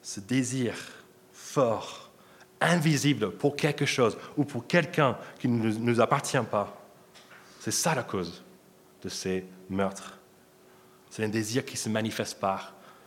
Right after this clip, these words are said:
s-, nos actions. C'est parce qu'on convoite quelqu'un, n'est-ce pas, qu'on va peut-être lui faire du mal, qu'on va le voler, qu'on va lui mentir.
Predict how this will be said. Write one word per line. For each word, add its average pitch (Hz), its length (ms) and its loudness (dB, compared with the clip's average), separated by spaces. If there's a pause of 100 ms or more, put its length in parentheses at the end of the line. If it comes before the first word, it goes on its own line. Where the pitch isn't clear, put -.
(360)
s-, - 200 -8
nos 98 220 0
actions. 92 360 -4 (1300)
C'est - 180 -8
parce 151 220 6
qu'on 131 140 4
convoite 135 360 6
quelqu'un, 117 300 4
n'est-ce 95 180 0
pas, 139 400 4 (500)
qu'on 113 180 -2
va 131 340 4
peut-être - 220 0
lui 117 100 0
faire 135 120 0
du 147 80 -2
mal, 131 280 2 (800)
qu'on 117 100 -2
va 143 180 6
le 151 60 8
voler, 127 340 2 (400)
qu'on 127 120 -2
va 151 120 4
lui 139 140 2
mentir. 135 440 2